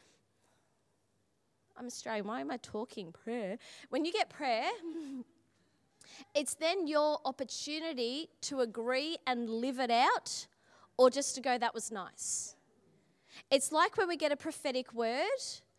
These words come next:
when God speaks to us, either personally or through someone,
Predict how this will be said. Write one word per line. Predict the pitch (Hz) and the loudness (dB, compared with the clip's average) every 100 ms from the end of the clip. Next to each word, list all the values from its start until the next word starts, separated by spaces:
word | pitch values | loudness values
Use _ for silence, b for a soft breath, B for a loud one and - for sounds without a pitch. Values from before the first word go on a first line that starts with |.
| B B | B B
when | 262 | 0
God | 269 269 | 2 0
speaks | - - - 277 277 - | 0 -4 0 0 -2 -6
to | - 320 311 | -4 -2 2
us, | 330 466 - 269 | 2 2 -2 -2
either | 285 269 254 - | 0 2 2 0
personally | 285 294 294 330 311 349 370 | 2 2 2 0 0 -2 -2
or | 262 | -2
through | 254 - 247 285 | -4 -6 -4 -4
someone, | - 311 294 311 349 | -4 -4 -2 0 0